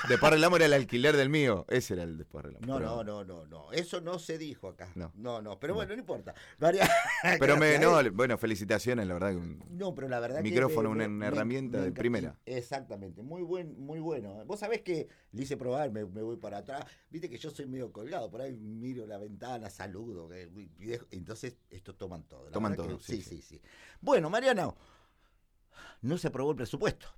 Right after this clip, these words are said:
Speaker 1: Sí, se aprobó el presupuesto, ¿cómo que no?
Speaker 2: Bueno, lo aprobaron
Speaker 1: Ah,
Speaker 2: por
Speaker 1: bueno.
Speaker 2: sí, catorce a, a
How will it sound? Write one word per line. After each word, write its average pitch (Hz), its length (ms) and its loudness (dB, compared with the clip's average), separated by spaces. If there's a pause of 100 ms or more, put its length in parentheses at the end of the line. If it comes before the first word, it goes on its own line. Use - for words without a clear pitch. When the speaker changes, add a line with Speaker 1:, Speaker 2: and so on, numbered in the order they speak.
(240)
Speaker 1:
Sí, 143 200 0
se 104 120 0
aprobó 90 260 2
el 82 60 -4
presupuesto, 80 460 -12
¿cómo 82 140 -4
que 82 60 -4
no? 65 160 -12
Speaker 2:
Bueno, 127 300 -4
lo 98 100 -6
aprobaron 107 580 -6
Speaker 1:
Ah, 151 200 6
Speaker 2:
por 131 200 6
Speaker 1:
bueno. 127 160 2
Speaker 2:
sí, 117 80 -4
catorce 127 640 -6
a, 85 360 -6
a 71 580 -12